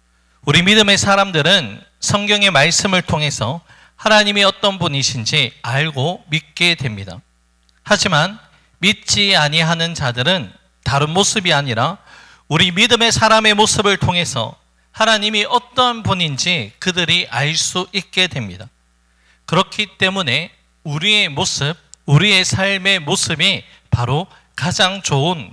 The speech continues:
복음의 전도지가 된다는 것을 잊지 말아야 합니다. 오늘 들으신 말씀을 잘 기억하시면서 우리 각자 삶의 자리에서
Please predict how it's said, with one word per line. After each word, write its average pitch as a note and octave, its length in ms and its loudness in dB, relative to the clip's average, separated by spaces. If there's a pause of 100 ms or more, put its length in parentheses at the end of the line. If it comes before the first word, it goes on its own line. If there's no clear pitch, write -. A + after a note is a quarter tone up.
복음의 D3+ 560 -2 (280)
전도지가 E3 680 0
된다는 D3+ 440 -2
것을 A#2+ 260 -6 (120)
잊지 E3+ 380 -6
말아야 D3+ 340 0
합니다. F#2 340 -10 (880)
오늘 F3 400 0 (320)
들으신 F3+ 420 4
말씀을 F3+ 520 2
잘 D3 320 0
기억하시면서 D#3 1080 -2 (440)
우리 D#3+ 460 0 (100)
각자 G3 460 0
삶의 G3 480 0
자리에서 D3 600 -2